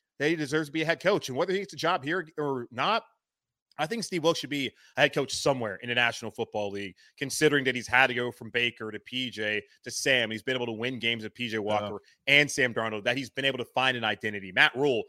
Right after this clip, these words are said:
Speaker 1: could not figure it out in thirty-eight games. Steve Wilks, hell, he figured out an identity in three weeks, running
Speaker 2: Mm.
Speaker 1: the football, winning up front, playing fast, physical defense. Keep pounding. That's the brand here in Carolina, not the way the Panther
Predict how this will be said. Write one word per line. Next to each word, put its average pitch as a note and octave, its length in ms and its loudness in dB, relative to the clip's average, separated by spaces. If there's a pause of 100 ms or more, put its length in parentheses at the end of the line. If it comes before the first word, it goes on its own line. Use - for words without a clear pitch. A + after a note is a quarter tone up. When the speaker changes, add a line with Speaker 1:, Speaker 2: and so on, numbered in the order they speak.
(260)
Speaker 1:
could D#3+ 300 2
not C#3+ 260 6
figure B2 280 -2
it B2 80 2
out C3+ 280 4
in B2+ 120 -8
thirty-eight A#2+ 460 -4
games. B2 360 -4
Steve D3+ 240 -6
Wilks, C3+ 320 0 (300)
hell, D3+ 180 4
he G3 120 -4
figured C#3+ 280 -2
out C3+ 100 4
an C3 60 -2
identity C#3 480 0
in C#3 80 -4
three D3 300 -6
weeks, D#3+ 500 -6 (240)
running G3+ 280 4
Speaker 2:
Mm. G3 40 -4
Speaker 1:
the F3 60 -4
football, B2+ 540 2 (240)
winning G3 360 -2
up G3 140 -2
front, G3+ 280 0 (140)
playing F#3 380 0
fast, F3 420 2
physical F3 300 -6
defense. C3 500 -6 (320)
Keep A3+ 320 -6
pounding. D#3 560 0
That's F3+ 300 2
the E3 80 -4
brand D3 380 -4
here D3 240 -4
in C3 60 -8
Carolina, C3 460 -4
not D#3+ 180 -2
the C3+ 80 -4
way C3+ 260 -6
the A#2+ 100 -14
Panther C#3 500 -6